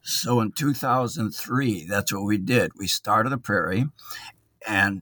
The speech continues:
uh, with help from a variety of sources, the Illinois Department of Natural Resources and so on. And, uh, one of the things that we found early on was that a part of the natural prairie ecosystem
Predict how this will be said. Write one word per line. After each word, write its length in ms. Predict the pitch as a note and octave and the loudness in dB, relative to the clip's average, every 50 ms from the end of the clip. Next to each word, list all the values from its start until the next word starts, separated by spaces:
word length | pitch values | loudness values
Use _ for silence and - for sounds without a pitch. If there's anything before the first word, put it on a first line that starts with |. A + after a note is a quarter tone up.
| _ - A2+ | _ -6 -2
uh, 320 | G#2 G2+ G#2+ G#2 G2 G#2 G#2+ | 0 2 2 2 2 0 0
with 200 | F#2+ G2 F#2+ - | 0 -2 -2 0
help 280 | - A2+ A2+ A#2+ A#2+ - | 0 2 2 2 0 -2
from 440 | - - A2+ A2 G#2 G2 G2 G2+ | -8 -2 2 2 4 4 4 2
a 80 | G2+ F#2 | 0 -2
variety 560 | E2 - F#2 G2+ G2+ A2 A2+ A2 G2 G2+ G2+ | -4 -6 -4 0 2 2 2 2 0 -2 -4
of 80 | G2 F2+ | -2 -2
sources, 800 | - - A#2 A2 G#2+ F#2+ - - A2 G#2 G2 G2+ G2+ F#2+ E2 - | 0 2 4 4 4 4 2 2 0 0 2 0 0 -2 -4 -4
the 240 | F#2 G2+ G2 F#2+ F#2 | -2 0 0 0 2
Illinois 360 | G2 G2 F2+ F#2+ G2 G2 G2 | 0 0 0 0 0 0 0
Department 440 | E2 - - A2 G2+ - - F#2 F#2 | -2 0 2 2 2 2 0 -4 -6
of 60 | F#2 | -2
Natural 420 | F#2+ F2+ F#2+ F2 - - - G2 G#2+ | 0 0 0 0 -2 -6 -4 2 4
Resources 640 | A#2 A2+ G2+ - - G2+ G2 G2 F2+ - - F2+ - | 4 4 4 2 0 0 0 0 -2 -2 -2 -4 -4
and 120 | - - | -4 -4
so 160 | - - G2+ | -2 0 0
on. 240 | F2+ F#2 F#2+ - - _ - - - - - - - - - _ _ _ _ - | 2 2 2 0 -2 _ -10 -20 -18 -18 -16 -16 -16 -18 -20 _ _ _ _ -2
And, 300 | C3 A#2+ A2+ A2+ G#2+ F#2+ _ - | 2 2 2 2 0 -4 _ -2
uh, 200 | C3+ B2 A2 A2+ | 0 0 2 2
one 360 | G#2+ G2+ G#2 G#2+ A2+ B2 C3+ C3+ | 0 -2 -4 -4 -2 0 0 2
of 60 | B2+ | 2
the 140 | B2 A2+ - | 0 0 0
things 400 | - A#2+ A#2 A2+ A2 G#2+ - - | 0 0 0 0 0 -2 -2 0
that 260 | A#2 G#2+ G#2 - - _ _ _ _ _ _ _ - | 0 0 0 0 -4 _ _ _ _ _ _ _ -2
we 140 | C3 A#2 - | 0 0 0
found 340 | - - B2 A#2+ A2+ G#2 | 2 2 2 2 4 2
early 300 | A2 G#2+ G2 G2 G2+ G#2 | 0 0 0 -2 -4 -4
on 320 | A#2 C3 D3 C#3+ A2+ F#2 E2+ | -2 0 0 0 -2 -4 -4
was 420 | D#2+ D#2+ D#2+ E2 F#2 G2+ A2+ B2+ - | -4 -2 0 0 0 -2 -4 -2 0
that 240 | A2+ G#2+ G#2 G2 - _ _ _ _ _ _ _ _ _ _ _ _ _ _ _ - - - - | 2 2 2 2 0 _ _ _ _ _ _ _ _ _ _ _ _ _ _ _ -16 -16 -8 -4
a 80 | - - | -4 -4
part 280 | - - D#3 C3+ C3 B2 | -2 2 2 2 4 4
of 60 | A2 | 2
the 100 | A2 A2 | 0 0
natural 560 | A#2 A#2 A#2 A2+ - - C#3 A2+ A2 F#2+ - | 0 0 0 0 0 -2 0 0 0 0 -2
prairie 400 | - - - - B2 A2 G#2 G2+ | -4 -4 0 2 2 4 2 2
ecosystem 960 | - - A2+ C3 - - A2 G2 - - G#2+ G#2 G2 - - - A2+ G#2+ G2 | 0 0 -2 0 0 0 -2 -2 -2 -2 -2 0 0 -2 0 2 2 2 2